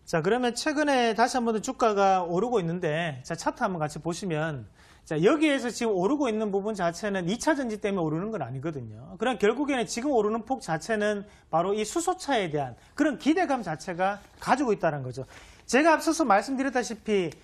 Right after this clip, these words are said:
수소차에서 가장 중요한 것은 연료 전지와 전해질이에요. 그리고 인버터입니다.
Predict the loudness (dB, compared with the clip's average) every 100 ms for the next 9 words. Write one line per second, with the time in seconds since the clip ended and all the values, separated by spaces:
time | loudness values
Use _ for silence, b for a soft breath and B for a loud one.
0 | B B -6 -2 -2 -4 2 2 2 0
1 | -4 -6 0 2 2 0 0 0 0 0
2 | 0 -2 -4 -8 b b 0 4 4 2
3 | -2 -2 0 2 2 0 -6 0 2 2
4 | 0 -4 -6 -10 -18 -4 2 2 2 0
5 | -2 -4 -6 -10